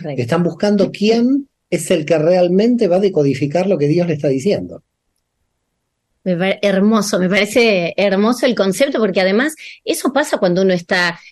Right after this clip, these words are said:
Speaker 1: creando algo, lo que sea, desde lo artístico. Uno tiene que ser libre, tenés que volar, tenés que permitirte, porque cuando si-,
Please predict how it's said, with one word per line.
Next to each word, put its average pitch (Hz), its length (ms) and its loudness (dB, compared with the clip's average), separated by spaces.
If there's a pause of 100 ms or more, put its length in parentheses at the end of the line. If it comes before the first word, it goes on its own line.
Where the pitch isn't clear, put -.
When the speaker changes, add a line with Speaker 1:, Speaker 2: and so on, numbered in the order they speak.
Speaker 1:
creando 190 560 2
algo, 170 300 0
lo 175 140 0
que 190 100 -4
sea, 175 380 -2
desde 190 240 2
lo 190 100 2
artístico. 185 720 -2 (260)
Uno 359 200 2
tiene 269 180 2
que 202 80 0
ser 196 220 -2
libre, 214 280 2
tenés 208 240 0
que 220 120 0
volar, 190 560 2
tenés 220 200 0
que 226 120 0
permitirte, 220 800 2
porque 185 260 0
cuando 196 320 0
si-, 208 300 -2